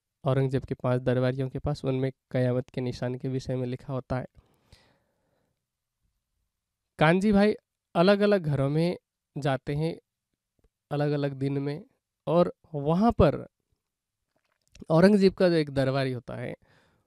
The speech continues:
उनको जब कांजी भाई कहते हैं कि "मैं तो तुम पर शादी के वचन लेकर के आया हूँ।" शादी के वचन का मतलब खुशखबरी लेकर के आया हूँ, गुड न्यूज़ लेकर के आया हूँ। अब वो खुशखबरी क्या थी कि कयामत का समय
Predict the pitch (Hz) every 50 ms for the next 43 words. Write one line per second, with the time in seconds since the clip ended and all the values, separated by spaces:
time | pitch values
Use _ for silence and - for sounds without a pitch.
0 | _ _ _ _ _ _ _ _ _ _ _ _ _ 165 175 185 185 233 220 208
1 | 220 214 196 - - _ _ _ _ - - 160 156 160 170 185 180 165 156 147
2 | - 131 135 - 170 185 202 - 202 170 160 160 165 - - 196 - - 165 156
3 | 160 147 - 180 190 208 - - - - - - 165 151 156 151 147 202 190 -
4 | 214 190 160 151 - 160 143 139 127 123 123 - 127 120 123 117 - 120 120 123
5 | 123 - - 131 127 143 147 170 - 190 175 175 165 180 175 175 - 180 180 185
6 | - - 233 233 214 - _ - - 180 175 - - 170 165 165 147 147 156 160
7 | 156 143 135 135 - 127 120 120 120 127 117 127 131 131 135 147 190 247 277 -
8 | - - - _ _ _ _ - 147 175 185 175 185 196 185 170 156 143 131 123
9 | - 127 120 117 127 117 117 113 113 117 117 117 127 - _ _ _ _ _ _
10 | _ _ _ _ _ _ _ _ _ _ _ _ _ _ _ _ _ _ _ _
11 | _ _ _ _ _ _ _ _ _ _ - 170 175 175 175 190 233 226 180 180
12 | - - 180 175 - - 220 208 220 214 226 208 - 196 190 - - 233 233 -
13 | 247 - - 160 160 175 185 190 190 - - 190 175 - - 143 135 151 190 269
14 | 320 277